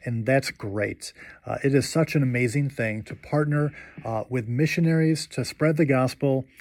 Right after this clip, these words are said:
where Christ is not known, where he's not preached, uh, where the gospel is not being proclaimed. But remember that you also have a responsibility to make disciples right there in your local church. Uh,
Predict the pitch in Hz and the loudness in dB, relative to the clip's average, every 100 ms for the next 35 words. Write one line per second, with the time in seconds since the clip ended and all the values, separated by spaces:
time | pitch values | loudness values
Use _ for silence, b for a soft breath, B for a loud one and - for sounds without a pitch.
0 | b b 127 123 - 160 156 139 120 131 | b b -4 -4 0 2 2 0 0 0
1 | 135 135 156 160 165 131 117 110 131 123 | 2 4 4 6 4 2 0 -2 -4 -6
2 | - 170 165 156 147 - 175 B B 117 | -2 4 4 4 -2 -8 -12 B B -6
3 | 113 123 123 117 139 151 - 160 156 151 | -2 -2 0 2 2 2 2 2 2 0
4 | b b b 131 127 113 - - 127 135 | b b b -4 -4 -4 -8 -6 -4 -2
5 | 139 - 135 131 127 127 - - 113 - | -4 -4 -4 -2 -4 -8 -10 -10 -8 -6
6 | 117 104 101 - B B B B B 127 | -6 -6 -10 -14 B B B B B -6
7 | 135 143 147 233 156 101 104 - - 131 | -2 2 4 4 4 0 -6 -14 -6 -2
8 | 131 120 - 131 147 147 156 220 - 120 | -2 -2 -6 0 2 4 2 2 0 0
9 | 120 131 175 156 139 - 156 165 156 139 | 0 2 4 4 4 2 0 0 2 4
10 | 196 156 110 113 - b b - 127 120 | 6 6 4 -2 -6 b b 0 2 4
11 | 135 165 - 170 143 117 127 120 113 - | 2 2 -2 -2 -2 -2 -4 -4 -6 -12
12 | _ _ - - 135 143 143 139 123 113 | _ _ -20 -2 4 4 6 4 2 0
13 | 113 123 131 120 113 117 110 - 101 95 | 2 4 4 4 2 -2 -6 -6 -10 -8
14 | - - B B B B B | -12 -12 B B B B B